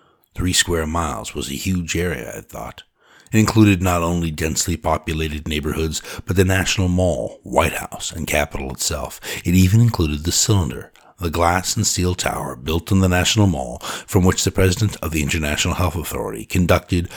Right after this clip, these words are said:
our international efforts against death and disease. "Are you at risk?" I'd asked, suddenly worried. "Everybody is at risk," she'd said gravely.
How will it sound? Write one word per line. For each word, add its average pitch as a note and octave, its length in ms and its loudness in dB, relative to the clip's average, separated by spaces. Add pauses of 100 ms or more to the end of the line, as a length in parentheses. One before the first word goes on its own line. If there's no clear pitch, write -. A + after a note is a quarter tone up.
(140)
our D2+ 180 2
international D#2+ 600 0
efforts - 480 -2 (200)
against C#2+ 380 0
death - 420 -2
and - 140 -8
disease. C#2 640 -2 (760)
"Are C#2 100 -2
you C2+ 220 4
at C#2 100 0
risk?" - 480 0 (160)
I'd G2+ 160 2
asked, F#2+ 440 0 (220)
suddenly C#2+ 400 0
worried. C2+ 480 -2 (920)
"Everybody A#2 640 -2 (160)
is G2 140 -4
at - 100 -6
risk," - 400 -6 (300)
she'd D2+ 260 -4
said - 420 -2
gravely. - 640 -8